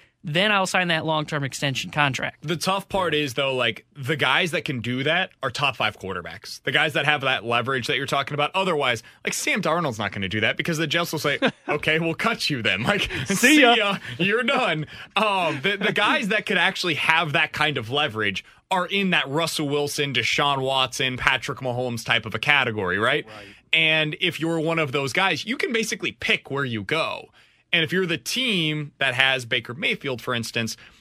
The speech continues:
Speaker 2: I don't know if that's where one of those guys is gonna wanna go. So it, it, it's tough, man. It, it's not an easy job. By the way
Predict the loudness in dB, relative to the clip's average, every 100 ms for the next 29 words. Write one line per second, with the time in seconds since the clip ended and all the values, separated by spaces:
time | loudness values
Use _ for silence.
0 | _ _ _ _ 2 2 2 0 2 0
1 | 0 -2 -2 0 -2 -2 -4 -2 0 -2
2 | -4 -8 -4 -4 -2 -2 -2 -2 -2 -2
3 | -2 -2 -2 -4 -2 -2 -2 -2 0 0
4 | -2 -4 -2 0 0 0 -2 -2 0 -2
5 | 0 2 2 2 0 -2 -12 -20 _ -4
6 | 0 2 2 2 2 2